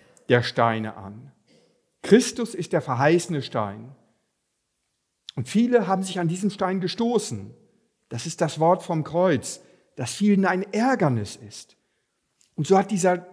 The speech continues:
Stein eine doppelte Funktion. Er bringt Tod oder er bringt Leben. Es ist ein Stein, an dem sich die Menschen stoßen, ein Fels, an dem sie zu Fall kommen.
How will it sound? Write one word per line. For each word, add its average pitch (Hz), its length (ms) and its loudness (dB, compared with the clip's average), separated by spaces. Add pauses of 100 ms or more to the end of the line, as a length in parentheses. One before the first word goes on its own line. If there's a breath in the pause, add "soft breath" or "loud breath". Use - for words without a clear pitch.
(160)
Stein 226 540 0
eine 185 180 4
doppelte 208 420 0
Funktion. 156 800 0 (600 soft breath)
Er 143 100 2
bringt 156 360 2
Tod 220 520 2 (800)
oder 143 300 4
er 185 60 2
bringt 196 280 0
Leben. 123 540 -2 (1900)
Es 120 160 -6
ist 131 140 -4
ein 123 160 -2
Stein, 165 360 0
an 156 140 -2
dem 165 160 4
sich 165 140 -6
die 180 80 -2
Menschen 165 300 -4
stoßen, 190 760 -4
ein 131 140 -4
Fels, 220 640 2 (400 soft breath)
an 147 120 4
dem 165 140 6
sie 165 100 -4
zu 170 140 -4
Fall 156 340 2
kommen. 98 540 -6